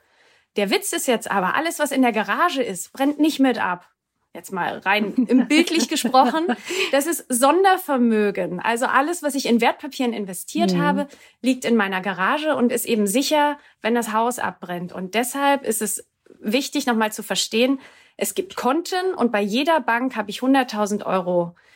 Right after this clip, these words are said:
Speaker 1: im Einlagensicherungsfonds und dann gibt es noch die Depots und die sind immer außen vor. Die werden nicht angefasst, wenn mit der Bank irgendwas passiert. Die Wertpapiere sind immer extra.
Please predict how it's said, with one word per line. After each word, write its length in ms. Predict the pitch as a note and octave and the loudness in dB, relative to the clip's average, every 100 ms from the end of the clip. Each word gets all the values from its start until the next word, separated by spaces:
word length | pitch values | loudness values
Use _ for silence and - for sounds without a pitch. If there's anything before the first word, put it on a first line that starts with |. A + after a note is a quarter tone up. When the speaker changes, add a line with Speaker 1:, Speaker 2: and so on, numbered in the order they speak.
| _ | _
Speaker 1:
im 160 | G3+ G3 | -2 0
Einlagensicherungsfonds 1400 | G3 G3+ F3+ F3+ G3+ B3+ E4 D4+ D4 - C4+ C4 C4+ - _ | 0 -2 -2 -2 -2 0 2 2 0 0 2 2 2 -4 _
und 140 | G#3+ | 0
dann 120 | G#3 G#3+ | 2 2
gibt 180 | G#3+ G#3 | -2 -4
es 120 | - | 0
noch 340 | F#3 F3+ - - | 0 0 -6 -10
die 180 | - G3+ | -4 0
Depots 560 | F3+ F3+ B3+ C#4 D#4+ - | 2 2 2 2 0 2
und 180 | C#4+ | 2
die 80 | C#4+ | 4
sind 160 | C#4+ C4+ | 4 4
immer 260 | C#4 B3+ A#3 | 4 2 -2
außen 260 | A#3+ A#3+ | -4 -4
vor. 360 | A#3 G3 D#3 - _ | -2 -2 -4 -8 _
Die 80 | A#3+ | 2
werden 160 | C4+ D4 | 2 2
nicht 200 | D4+ C4+ | 0 -2
angefasst, 540 | C4+ A#3 F3+ D3 - | -2 -2 -6 -10 -12
wenn 120 | F#3 F3+ | -10 -10
mit 120 | F3 | -6
der 100 | F3+ | -6
Bank 280 | E3 F3+ - | -4 -6 -6
irgendwas 420 | - F#3+ F#3+ - | -6 -4 -4 -4
passiert. 460 | F#3+ - - E3 | -6 -6 -4 -2
Die 100 | G#3 | 0
Wertpapiere 580 | G3+ B3 B3 A#3+ A3+ G3+ | 0 0 -4 -2 -2 -2
sind 180 | F#3 F#3 | -4 -4
immer 320 | - A#3+ G#3+ | 0 0 0
extra. 460 | - - - - | -6 -10 -12 -16